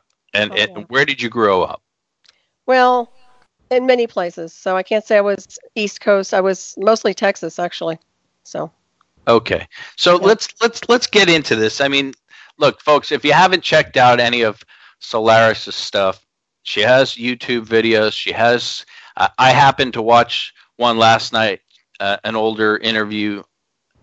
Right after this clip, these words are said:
Speaker 1: that she had done with Kerry Cassidy from Project Camelot. If you want to check it out, that's, of course, easy to do 'cause you know the hub. But we'll give out all the links, et cetera.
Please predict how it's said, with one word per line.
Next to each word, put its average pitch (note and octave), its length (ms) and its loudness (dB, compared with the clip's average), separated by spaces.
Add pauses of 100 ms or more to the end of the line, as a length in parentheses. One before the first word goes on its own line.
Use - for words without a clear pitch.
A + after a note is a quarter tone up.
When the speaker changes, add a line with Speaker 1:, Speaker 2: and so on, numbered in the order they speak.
Speaker 1:
that G#2 120 -2
she - 140 -4
had G#2 100 0
done G#2 180 2
with G2+ 120 -6
Kerry G2 220 -2
Cassidy A#2+ 680 0 (340)
from G#2 140 -10
Project G#2+ 400 0
Camelot. A2+ 640 2 (220)
If - 40 -20
you G#2 80 -12
want G2 220 -6
to - 20 -10
check - 220 -4
it G#2+ 80 0
out, G#2+ 220 2
that's, G#2+ 240 0
of - 200 -12
course, - 380 -10
easy G#2+ 320 -4
to G2 160 -12
do G#2+ 180 -6
'cause - 240 -10
you G#2 60 -8
know G2+ 160 0
the F2+ 100 -2
hub. A#2 400 2 (380)
But A#2 120 2
we'll B2 120 2
give C#3+ 220 0
out D3+ 180 6
all C3+ 160 6
the A#2+ 80 -2
links, G#2+ 560 -2
et G2 100 -10
cetera. G2 420 -4